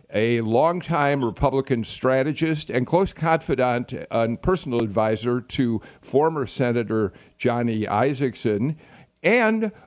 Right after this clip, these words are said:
uh, Alan Abramowitz, professor of political science at Emory University. Thank you all so much for being here today. Um, bef-, let, let me do this. We're gonna play a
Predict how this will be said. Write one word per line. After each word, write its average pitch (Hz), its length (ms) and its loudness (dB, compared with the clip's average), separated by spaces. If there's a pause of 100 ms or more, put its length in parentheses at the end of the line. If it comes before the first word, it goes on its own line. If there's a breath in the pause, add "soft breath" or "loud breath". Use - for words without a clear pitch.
(120 soft breath)
uh, 147 260 4
Alan 165 320 2
Abramowitz, 123 720 0
professor 131 460 0
of 110 140 -6
political 123 400 -2
science 113 480 0
at 110 200 0
Emory 123 340 2 (100)
University. 110 640 0
Thank 143 260 0
you 139 140 2
all 117 100 0
so 139 260 0
much 117 400 -2 (280 soft breath)
for 107 340 0
being 110 400 0
here 101 240 0
today. 101 440 -4 (260 loud breath)
Um, 147 240 2
bef-, 165 240 -4
let, 202 240 0
let 277 160 2
me 320 120 -2
do 208 200 -6
this. 127 260 0
We're 160 140 -2
gonna 175 160 2
play 269 440 2
a 101 320 -4